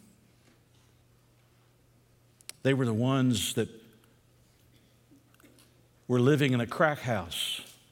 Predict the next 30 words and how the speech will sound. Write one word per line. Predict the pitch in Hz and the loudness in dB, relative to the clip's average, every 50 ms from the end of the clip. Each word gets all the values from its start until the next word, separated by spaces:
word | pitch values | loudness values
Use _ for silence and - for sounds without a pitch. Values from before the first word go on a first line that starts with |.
| _ _ _ _ _ _ _ _ _ _ _ _ _ _ _ _ _ _ _ _ _ _ _ _ _ _ _ _ _ _ _ - - _ _ _ _ _ _ _ _ | _ _ _ _ _ _ _ _ _ _ _ _ _ _ _ _ _ _ _ _ _ _ _ _ _ _ _ _ _ _ _ -20 -20 _ _ _ _ _ _ _ _
or | - 113 | -6 -6
prostituting | - - - 170 151 151 - - 147 123 - 156 143 135 131 127 | -2 2 2 2 2 2 0 -4 -6 -4 -2 -2 0 0 0 0
themselves | 127 120 120 123 - - 143 135 131 123 117 98 | 2 0 0 -2 0 2 2 4 2 2 0 -2
on | 123 120 117 113 110 110 - | -2 -2 0 0 -2 -2 -2
one | 123 131 127 | -2 -2 0
of | 113 | 0
the | 101 104 | -2 -4
streets | - - - 139 131 123 - - | -6 -4 -2 -2 -2 -2 -4 -4
of | 110 98 | -4 -4
our | 101 98 92 | -4 -4 -4
city. | - - 127 110 101 85 - - - - - _ _ _ _ _ _ _ _ _ _ _ _ _ _ _ _ _ _ _ _ _ _ _ _ _ _ _ _ _ _ _ _ _ _ _ _ _ _ _ _ _ _ _ _ _ _ _ _ _ _ _ _ _ _ _ - - | -4 -2 -2 -2 -2 -6 -8 -14 -20 -20 -20 _ _ _ _ _ _ _ _ _ _ _ _ _ _ _ _ _ _ _ _ _ _ _ _ _ _ _ _ _ _ _ _ _ _ _ _ _ _ _ _ _ _ _ _ _ _ _ _ _ _ _ _ _ _ _ -16 -4
They | - 139 151 | 0 0 2
were | 151 151 | 2 2
the | 143 | 2
ones | 139 143 156 156 156 151 127 104 | 2 2 4 4 2 2 0 -2
that | 110 127 120 - - - - - - - _ _ _ _ _ _ _ _ _ _ | -4 -6 -6 -8 -14 -20 -20 -20 -20 -20 _ _ _ _ _ _ _ _ _ _
most | - 120 147 160 160 160 - 185 | -2 0 2 2 2 2 2 2
everybody | 165 160 165 147 156 151 151 147 147 | 2 2 2 2 2 4 4 4 2
else | 147 147 - - | 2 2 0 0
wanted | 151 147 131 123 107 101 | -2 0 0 0 0 0
nothing | 117 123 143 151 151 - 156 139 127 | 0 2 2 2 0 0 -2 -2 -2
to | 123 120 | -2 -2
do | 107 123 135 139 139 | -2 -2 0 0 2
with | 135 135 135 127 110 | 2 2 2 2 2
unless | 110 101 113 127 123 - | 0 0 0 -2 -2 0
they | - 123 | 0 0
were | 117 113 107 | 0 0 0
the | 101 104 | 0 0
law | 107 117 117 120 120 | 0 2 2 2 2
enforcement, | 113 104 - - 117 117 113 - - 117 113 113 - | 0 -2 -4 -4 -2 -2 -2 -2 -2 -2 -2 -2 -4